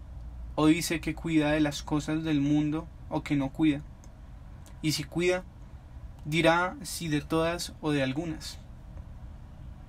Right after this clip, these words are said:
Pero si cuidara de todas las cosas, no habría en el mundo nada malo ni maldad. Sin embargo, dicen que todo está lleno de maldad.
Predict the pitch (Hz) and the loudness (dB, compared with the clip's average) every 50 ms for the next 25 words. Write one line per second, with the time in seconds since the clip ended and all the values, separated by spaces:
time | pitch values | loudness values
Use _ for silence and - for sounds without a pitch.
0 | - - - - - - - - - - 180 180 185 180 - 196 190 165 - - | -16 -16 -16 -16 -14 -14 -14 -4 4 6 6 8 6 4 2 0 0 -2 0 0
1 | 190 190 185 180 180 180 185 196 202 208 196 - 180 170 170 175 175 160 147 - | 2 4 6 6 6 6 6 4 2 2 2 4 4 4 4 4 4 2 2 0
2 | - - 175 170 156 160 170 170 - - - - - - - - - - - - | 0 -2 -2 -2 -2 -4 -6 -8 -10 -12 -12 -12 -12 -12 -12 -12 -12 -12 -12 -12
3 | - - - - - - - 165 165 160 156 160 156 165 160 165 165 165 160 160 | -12 -12 -10 -10 -8 -2 4 6 8 8 8 8 6 4 2 2 2 2 2 2
4 | 160 165 170 175 180 175 170 170 165 - - 160 160 147 147 147 151 156 156 156 | 2 2 0 0 0 0 0 0 -2 -2 -2 2 2 4 4 4 4 6 6 6
5 | 156 156 156 151 143 - - 139 156 156 151 147 135 131 131 127 131 139 147 147 | 6 4 2 0 -4 -6 -4 -2 0 2 2 2 2 0 0 -2 -2 -4 -6 -8
6 | - - - - - - - - - - - - - - - - - - - - | -10 -12 -12 -12 -12 -12 -12 -12 -12 -14 -14 -14 -14 -14 -14 -12 -14 -14 -14 -14
7 | - - - - - - - - - - - - - - - - 190 190 185 185 | -14 -14 -14 -14 -14 -14 -14 -14 -14 -16 -16 -14 -10 -6 -2 0 2 2 4 6
8 | 165 160 143 143 135 143 151 - - - - - - - - - - - - - | 8 8 8 6 2 -2 -4 -6 -10 -12 -14 -14 -14 -14 -14 -14 -14 -16 -16 -16
9 | - - - - - - - - - - - - - - 156 156 185 190 170 - | -16 -16 -16 -16 -16 -16 -16 -14 -14 -14 -14 -14 -8 -6 -2 0 2 2 2 2
10 | 185 185 190 196 190 - - - - 160 - - 160 160 160 165 170 170 160 - | 0 0 -2 -4 -8 -10 -10 -6 -6 -2 2 4 4 6 4 4 2 0 -2 0
11 | - 165 156 156 156 156 156 156 156 160 156 147 143 147 147 160 160 | 0 0 2 4 4 4 4 4 4 4 4 4 4 4 2 0 -2